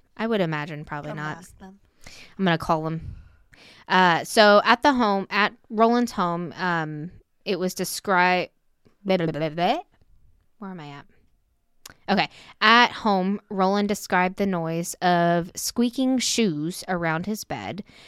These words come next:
Speaker 1: and he would, while he would try to go to sleep at night.
Speaker 2: Oh my gosh.
Speaker 1: And for six nights, this went on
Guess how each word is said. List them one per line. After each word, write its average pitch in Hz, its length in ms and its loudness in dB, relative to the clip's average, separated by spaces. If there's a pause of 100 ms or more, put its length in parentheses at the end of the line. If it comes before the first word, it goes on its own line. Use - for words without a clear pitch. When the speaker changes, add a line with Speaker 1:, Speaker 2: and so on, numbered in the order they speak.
(140)
Speaker 1:
and 190 220 4
he 196 140 -2
would, 190 180 0 (180)
while 190 240 4
he 185 140 -2
would 180 160 -2
try 165 180 -4
to 160 80 -4
go 156 120 -6
to 151 80 -6
sleep - 280 -10
at 135 100 -12
night. 135 260 -14 (240)
Speaker 2:
Oh 208 120 -18
my 175 140 -20
gosh. - 80 -20 (520)
Speaker 1:
And 190 160 2
for 202 120 4
six - 360 0
nights, - 500 0
this 175 260 -2
went 170 180 -6
on 151 440 -4